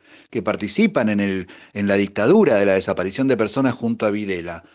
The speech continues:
son actores que ya estaban en el setenta y seis actuando en política y en economía. Y son actores que posterior a esa dictadura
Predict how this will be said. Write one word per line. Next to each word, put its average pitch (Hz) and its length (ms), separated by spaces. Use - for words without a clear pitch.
son 202 220
actores 185 320
que 151 160
ya 196 180
estaban 185 460
en 113 100
el 104 120
setenta 104 360
y 107 60
seis 127 280
actuando 117 680
en 104 180
política 113 540
y 98 60
en 95 100
economía. 92 640
Y 147 80
son 180 240
actores 160 560
que 117 180
posterior 160 760
a 175 60
esa 135 200
dictadura 110 680